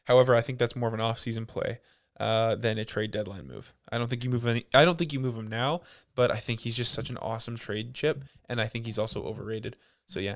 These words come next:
I would, I'd move him out. And if you can get a player like Bowen Byram,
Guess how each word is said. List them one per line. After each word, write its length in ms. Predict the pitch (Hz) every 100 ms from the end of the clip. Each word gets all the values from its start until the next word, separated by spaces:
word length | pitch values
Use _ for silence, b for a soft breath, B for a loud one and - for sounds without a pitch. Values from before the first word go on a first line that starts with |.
| -
I 80 | 107
would, 220 | 113 110 -
I'd 140 | 110 110
move 160 | 107
him 120 | 110
out. 160 | 113 - 67 -
And 120 | 120
if 120 | -
you 60 | 147
can 60 |
get 140 | 135 123
a 40 |
player 200 | - 113
like 160 | 117 110
Bowen 240 | 110 113
Byram, 360 | 113 113 139